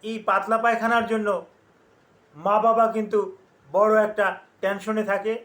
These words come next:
একে তো ওটা পরিষ্কার করার একটা ঝামেলা, দ্বিতীয়ত বাবুরা ডিহাইড্রেশন হয়ে যায়, যার পরিপ্রেক্ষিতে তাদের ম-,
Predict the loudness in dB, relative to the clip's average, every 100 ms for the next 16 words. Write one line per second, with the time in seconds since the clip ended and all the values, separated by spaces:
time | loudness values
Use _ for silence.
0 | -14 _ -6 -4 -4 0 -2 -2 -6 -6
1 | -4 -2 0 0 0 -2 -4 -4 -8 _
2 | -6 -4 0 0 0 -4 -10 _ -8 -6
3 | -2 2 2 2 -2 -4 _ 0 0 2
4 | 0 0 -4 _ -10 -4 0 0 0 -2
5 | -4 -4 -2 -2 0 0 -2 -8 _ _
6 | _ _ _ _ -2 0 0 2 0 2
7 | -2 -4 -6 -6 -8 -14 _ _ -2 0
8 | 0 -2 -8 _ -2 0 0